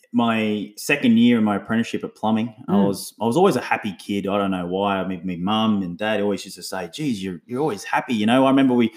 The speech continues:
Speaker 1: they go, "Let's go to Macca's, Ryan, and let's get a Happy Meal." I'm like, "Nah,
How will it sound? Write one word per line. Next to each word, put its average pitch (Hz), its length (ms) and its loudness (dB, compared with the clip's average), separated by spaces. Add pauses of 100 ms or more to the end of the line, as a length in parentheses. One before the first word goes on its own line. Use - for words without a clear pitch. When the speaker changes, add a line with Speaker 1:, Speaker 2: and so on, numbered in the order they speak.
(160)
Speaker 1:
they 127 120 0
go, 123 180 2
"Let's 185 180 2
go 180 120 0
to 160 60 2
Macca's, 151 400 0
Ryan, 143 280 4
and 113 180 4
let's 151 160 2
get 143 140 0
a 123 80 2
Happy 139 260 0
Meal." 107 260 2
I'm 104 80 -6
like, 104 180 -10 (120)
"Nah, 147 480 -6